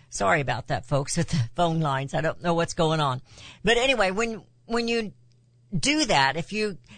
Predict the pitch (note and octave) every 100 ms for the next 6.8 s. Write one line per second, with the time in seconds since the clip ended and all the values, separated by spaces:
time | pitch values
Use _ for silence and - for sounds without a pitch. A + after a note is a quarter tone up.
0 | - A3+ C#4+ D#4 F#3+ C#4 C#4 B3+ F3 C3+
1 | C#3+ E3 F#3 F3+ F3+ A3 A3+ C4+ C#4+ C#4
2 | G3+ D3+ D3 F3+ F#3+ G3+ G#3+ G3+ G#3 A3+
3 | G3+ F#3 D#3+ E3 E3 E3 F3+ D3+ C3+ -
4 | _ - _ _ _ _ _ G#3 G3+ F#3+
5 | B3+ C#4+ D4 E4 - F3+ D3 D3+ D#3+ -
6 | _ - F3 E3+ B3+ B3+ -